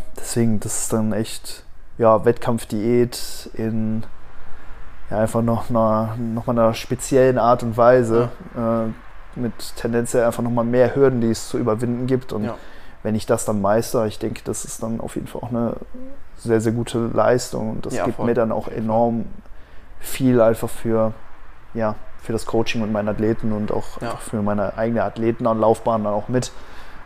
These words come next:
Speaker 1: Ähm, eben auch das Ganze unter, ja, doch eher suboptimalen Umständen dann durchgezogen
Speaker 2: Mhm.
Speaker 1: zu haben.
Speaker 2: Ja. Klingt auf jeden Fall sehr nice,
Speaker 1: Ja.
Speaker 2: ja.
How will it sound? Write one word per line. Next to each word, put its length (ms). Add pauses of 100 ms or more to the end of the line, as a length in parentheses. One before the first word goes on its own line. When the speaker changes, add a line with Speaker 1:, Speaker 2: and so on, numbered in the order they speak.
Speaker 1:
Ähm, 220
eben 180
auch 140
das 440
Ganze 260
unter, 320 (320)
ja, 100
doch 160
eher 160
suboptimalen 680
Umständen 480
dann 140
durchgezogen 560
Speaker 2:
Mhm. 40
Speaker 1:
zu 140
haben. 220 (720)
Speaker 2:
Ja. 120 (1120)
Klingt 260
auf 140
jeden 120
Fall 200
sehr 100
nice, 280
Speaker 1:
Ja. 80
Speaker 2:
ja. 120